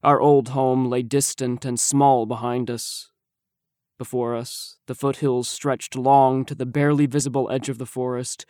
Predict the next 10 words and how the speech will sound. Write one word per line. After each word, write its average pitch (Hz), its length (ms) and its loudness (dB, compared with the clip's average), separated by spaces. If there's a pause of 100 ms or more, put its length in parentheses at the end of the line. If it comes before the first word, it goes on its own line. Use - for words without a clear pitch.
(600)
and 135 120 2
beyond 151 460 8
that 151 240 6
the 139 80 2
mountains 143 560 4
shimmered 151 540 4
like 127 260 -4
a 123 80 -4
crystal 147 560 -4
figurine. 131 840 0